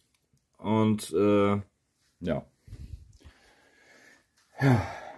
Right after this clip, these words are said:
Kostet Apfel und ein Ei, ne? Hatte sowieso eine Retour von dem Auto, weil ich was falsch bestellt habe.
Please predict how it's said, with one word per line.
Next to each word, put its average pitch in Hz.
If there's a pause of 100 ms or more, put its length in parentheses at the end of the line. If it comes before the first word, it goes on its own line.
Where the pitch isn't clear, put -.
(600)
Kostet -
Apfel 92
und 78
ein 55
Ei, 78
ne? 95 (1200)
Hatte 110
sowieso 110
eine 143
Retour 131
von 131
dem 117
Auto, 123
weil 107
ich 113
was 107
falsch 113
bestellt 104
habe. 92